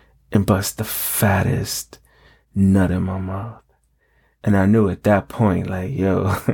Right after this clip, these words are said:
<laughs> I like this shit. This is some good shit right here." But I also knew at that point that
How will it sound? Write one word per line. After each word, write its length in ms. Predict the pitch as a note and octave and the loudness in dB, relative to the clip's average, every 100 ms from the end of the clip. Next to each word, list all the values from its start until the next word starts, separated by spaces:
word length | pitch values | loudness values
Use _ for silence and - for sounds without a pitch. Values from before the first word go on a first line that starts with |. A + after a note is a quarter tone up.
| - - | -6 -14
<laughs> 380 | - - _ - | -20 -20 _ -6
I 180 | A2 C3 | 0 4
like 340 | A2 A2 - | 4 2 0
this 260 | G2 G#2+ - | 0 2 0
shit. 320 | F#2+ - C3+ | -6 -8 -8
This 220 | A#2+ C3+ B2 | -2 -2 -2
is 100 | - | -8
some 220 | - - _ - | -10 -14 _ -4
good 540 | A2+ A2+ G#2+ G2+ G2+ | 0 2 2 0 -2
shit 500 | - - G#2+ G2+ F#2 | -4 0 2 4 2
right 260 | G2 G#2+ A#2+ | -2 -6 -6
here." 500 | G2+ G2 G2+ B2+ - _ _ _ _ _ _ _ | -4 -4 -4 -8 -16 _ _ _ _ _ _ _
But 100 | A2 | 4
I 40 | |
also 340 | A2+ C3+ - G2 | 6 4 2 0
knew 220 | G2 G#2 | 2 0
at 120 | F#2+ | 0
that 180 | F#2+ F#2 | -4 -6
point 380 | - C3 G2+ F#2 | -2 0 0 -2
that 300 | F2+ F#2+ C3 | -6 -6 -8